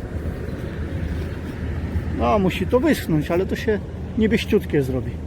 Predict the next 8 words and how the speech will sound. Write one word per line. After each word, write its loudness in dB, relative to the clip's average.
Pąki 6
na 2
gali 4
na 4
dzień 2
dzisiejszy. -2
Idealna 8
faza 2